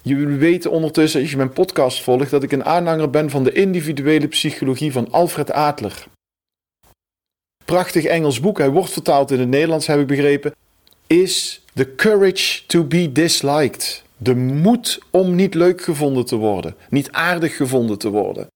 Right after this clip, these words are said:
De moed hebben om je eigenheid te hebben en te zijn. Ook daar gaat voor mij de mentale stroom over.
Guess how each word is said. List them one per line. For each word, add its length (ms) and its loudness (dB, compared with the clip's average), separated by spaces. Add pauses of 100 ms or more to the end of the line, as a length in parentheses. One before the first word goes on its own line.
(1160)
De 200 2
moed 400 2
hebben 380 2
om 400 -2 (280)
je 320 -2
eigenheid 1120 0 (140)
te 120 0
hebben 640 0
en 220 0
te 140 -2
zijn. 560 0 (1040)
Ook 240 -2
daar 320 2
gaat 260 2
voor 140 -4
mij 220 2
de 80 0
mentale 500 2
stroom 420 2
over. 480 -4